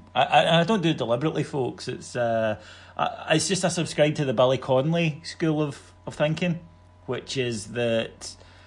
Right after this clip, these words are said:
when people say, "Oh, it shows a lack in your own vocabulary," well, clearly it doesn't, because if you don't use them and I do, that means I use seven words or so that,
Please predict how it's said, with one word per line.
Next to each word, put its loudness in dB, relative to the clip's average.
when -4
people -6
say, -2
"Oh, 4
it -2
shows -2
a 0
lack 2
in -4
your 0
own -2
vocabulary," 0
well, -6
clearly 0
it -4
doesn't, 2
because -4
if -6
you 4
don't 2
use -2
them -4
and 0
I 4
do, 0
that 2
means -4
I 4
use -4
seven 0
words 0
or -4
so 0
that, -2